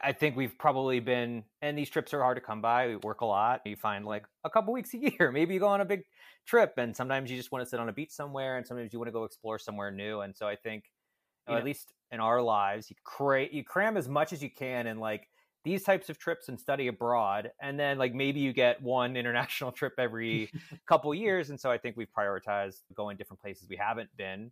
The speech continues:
Speaker 1: some to just get new
Speaker 2: All right,
Speaker 1: experience,
Speaker 2: so,
Speaker 1: meet
Speaker 2: sorry,
Speaker 1: new
Speaker 2: I'm,
Speaker 1: people,
Speaker 2: I was
Speaker 1: but
Speaker 2: asking a very direct question. Would you ever move to Israel?
Speaker 1: Oh, would I move to Israel? No. I would go back to Israel, and I think it's, I should probably go, but I would not move there, no.
Speaker 2: Why not?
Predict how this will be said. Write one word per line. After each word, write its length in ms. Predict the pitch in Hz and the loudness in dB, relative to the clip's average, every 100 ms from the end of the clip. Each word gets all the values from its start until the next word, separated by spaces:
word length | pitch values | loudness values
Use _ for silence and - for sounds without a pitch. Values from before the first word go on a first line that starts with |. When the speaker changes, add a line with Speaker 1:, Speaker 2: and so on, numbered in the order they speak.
| _ | _
Speaker 1:
some 240 | - 277 | -4 -2
to 60 | 147 | -4
just 140 | 110 | -6
get 140 | 123 110 | -6 6
new 40 | |
Speaker 2:
All 40 | 202 | 10
right, 100 | 170 | 10
Speaker 1:
experience, 140 | 107 107 | 10 0
Speaker 2:
so, 80 | - | 8
Speaker 1:
meet 80 | |
Speaker 2:
sorry, 180 | 214 175 | 12 12
Speaker 1:
new 60 | 143 | 12
Speaker 2:
I'm, 80 | 165 | 10
Speaker 1:
people, 140 | 185 | 8
Speaker 2:
I 40 | |
was 80 | 175 | 8
Speaker 1:
but 80 | 185 | 8
Speaker 2:
asking 220 | 180 190 | 6 2
a 20 | 139 | 0
very 200 | 139 131 | 0 2
direct 180 | 123 | -2
question. 300 | 127 117 101 - _ _ _ - | -2 -8 -10 -20 _ _ _ -12
Would 180 | 131 131 | -10 -8
you 120 | 127 | -6
ever 160 | 113 107 | -6 -6
move 300 | 104 104 - | -10 -14 -16
to 140 | 80 | -18
Israel? 300 | 85 - 98 _ - | -16 -20 -20 _ 4
Speaker 1:
Oh, 100 | 180 | 6
would 100 | 131 | 6
I 40 | 113 | 4
move 300 | 113 170 165 | 2 2 2
to 120 | 101 | -6
Israel? 320 | 95 - - - | -8 -12 -12 -8
No. 220 | 131 104 - _ _ _ _ _ _ | -4 -4 -6 _ _ _ _ _ _
I 80 | 240 | 6
would 160 | 262 147 | 6 6
go 140 | 190 | 6
back 260 | 160 131 - | 6 4 0
to 100 | 113 | -8
Israel, 400 | 104 104 101 107 | -8 -2 0 0
and 80 | 107 | -2
I 80 | |
think 240 | 107 113 113 | -4 -6 -6
it's, 240 | 101 - _ _ _ _ _ _ _ _ _ | -6 -10 _ _ _ _ _ _ _ _ _
I 140 | 107 107 - _ | -10 -10 -12 _
should 320 | - 131 104 | -8 -6 -6
probably 380 | - 92 95 101 | -6 -8 -8 -16
go, 240 | 101 90 - | -14 -14 -8
but 80 | 120 | 0
I 100 | 120 | 2
would 280 | 113 117 110 | 2 0 0
not 300 | 113 101 101 - 107 | 0 0 -2 -8 -16
move 180 | 90 - | -16 -18
there, 180 | - _ | -20 _
no. 60 | - - _ _ _ _ _ _ _ _ _ _ _ _ _ _ _ _ _ _ _ _ - | -20 -20 _ _ _ _ _ _ _ _ _ _ _ _ _ _ _ _ _ _ _ _ -6
Speaker 2:
Why 220 | 113 120 | -2 -2
not? 260 | 117 120 | -4 -12